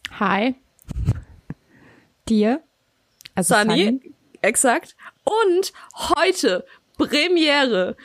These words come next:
Speaker 2: Wir haben jemand ganz Besonderen extra nicht eingeflogen, aber auf Discord geaddet.
Speaker 1: <laughs>
Speaker 2: Einen Menschen, den vielleicht viele von euch kennen und,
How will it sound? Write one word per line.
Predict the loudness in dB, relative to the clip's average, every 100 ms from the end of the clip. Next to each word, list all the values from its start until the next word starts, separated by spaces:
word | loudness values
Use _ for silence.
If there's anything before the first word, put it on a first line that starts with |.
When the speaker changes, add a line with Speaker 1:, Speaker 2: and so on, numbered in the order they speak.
| -14
Speaker 2:
Wir | -8 0 2 2 2
haben | 2 2 0 -2
jemand | -2 -2 -2 -4
ganz | 0 0 0
Besonderen | 0 2 2 0 -2 -4 -6 -10 -16 -2
extra | -2 0 -2 0 0 0
nicht | 2 4 2 0 -2
eingeflogen, | 0 2 0 0 0 0 -2 -4 0
aber | 2 2 2
auf | 0 -2
Discord | 0 0 0 -2
geaddet. | -2 -2 2 0 -2 -14 -12 -12 -12 -14
Speaker 1:
<laughs> | -12 -14 -14 -4 -4
Speaker 2:
Einen | 0 2 4 2 0 -8 -20 _ -16 -10 -8 -8 -12 -2
Menschen, | 2 2 2 2 2
den | 2 2
vielleicht | 2 0 0
viele | 0 0
von | 0 0
euch | -2 0
kennen | 0 0 -2 -4 _ _ _ _ _ _ _ _ -2
und, | 2 2 2 -2 -6